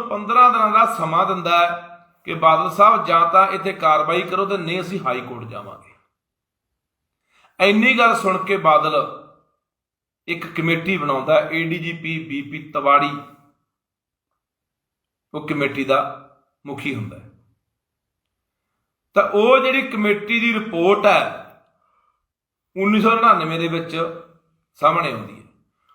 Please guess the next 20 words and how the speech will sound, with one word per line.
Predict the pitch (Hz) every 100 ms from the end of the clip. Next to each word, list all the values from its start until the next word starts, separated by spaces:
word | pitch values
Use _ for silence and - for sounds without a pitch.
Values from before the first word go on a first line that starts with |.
| _ -
ਉੱਨੀ | 196 208 233 262
ਸੌ | 202 240
ਨੜਿਨਵੇਂ | 247 247 190 175 196
ਦੇ | 208
ਵਿੱਚ | 214
ਜਿਹੜੀ | 220 226 -
ਕਮੇਟੀ | 202 196 196 214
ਦੀ | 220
ਰਿਪੋਰਟ | 202 180 180 180
ਸਾਹਮਣੇ | 160 165 208 202
ਆਉਂਦੀ | 185 170 185
ਹੈ | 185
ਬੀ | 170
ਪੀ | 170 175
ਤਿਵਾੜੀ | 170 151 147 151
ਦੀ, | 165 208
ਉਹਦੇ | 180 208 220
ਵਿੱਚ | 151 120 - 139 147 - - - _ _ _ _ _ _ _ _ _ _ _ _ _ -
ਬੀ | 110 151 185
ਪੀ | 196 240